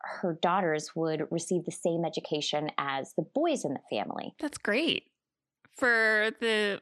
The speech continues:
Speaker 2: for a child who was born in the nineteen twenties or in nineteen twenty, that's
Speaker 1: Mm-hmm.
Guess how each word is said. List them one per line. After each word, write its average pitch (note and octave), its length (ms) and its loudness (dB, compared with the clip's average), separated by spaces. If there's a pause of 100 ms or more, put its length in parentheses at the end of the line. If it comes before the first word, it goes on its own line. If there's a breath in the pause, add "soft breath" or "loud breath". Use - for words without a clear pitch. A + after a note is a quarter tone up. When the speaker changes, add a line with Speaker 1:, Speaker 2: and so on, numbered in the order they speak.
Speaker 2:
for G#3+ 320 2
a - 140 2
child B3 340 2
who B3 60 2
was G3+ 120 0
born G#3 180 -2
in F#3+ 60 0
the F#3 60 0
nineteen F3+ 580 0
twenties G#3 640 0
or G3+ 80 4
in G#3+ 200 4
nineteen G3 340 0
twenty, E3+ 260 -2
that's E3+ 240 0
Speaker 1:
Mm-hmm. G3 280 4